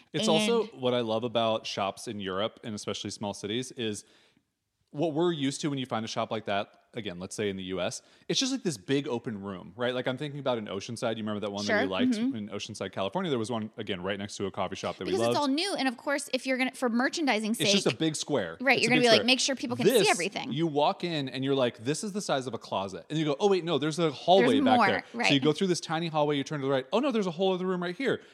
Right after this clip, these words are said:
Speaker 1: And you're like, "Oh, I think there's ano-," and then you keep going, you're like,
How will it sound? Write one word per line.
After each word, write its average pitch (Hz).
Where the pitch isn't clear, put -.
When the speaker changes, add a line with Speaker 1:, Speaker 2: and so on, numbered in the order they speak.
Speaker 1:
And 156
you're 165
like, 147
"Oh, 196
I 156
think 277
there's 302
ano-," 202
and 175
then 156
you 143
keep 190
going, 202
you're 147
like, 135